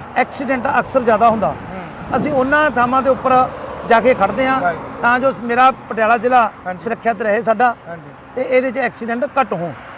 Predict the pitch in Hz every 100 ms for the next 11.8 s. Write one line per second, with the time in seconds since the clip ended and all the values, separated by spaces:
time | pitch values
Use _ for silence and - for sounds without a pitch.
0 | 196 - 139 139 127 214 220 277 277 285
1 | 233 202 240 - 285 277 262 - - -
2 | - - 226 233 233 233 240 - 262 247
3 | 262 247 - - - - - - - -
4 | 202 233 262 254 - 233 214 262 262 214
5 | 220 233 247 208 269 285 254 220 233 240
6 | 240 175 156 139 131 254 202 262 269 262
7 | 214 214 226 254 262 - - - - -
8 | - - 208 240 240 233 254 240 233 208
9 | 233 220 247 226 240 277 175 240 226 220
10 | 220 214 - 226 226 214 220 226 220 220
11 | 208 208 - 202 180 165 254 180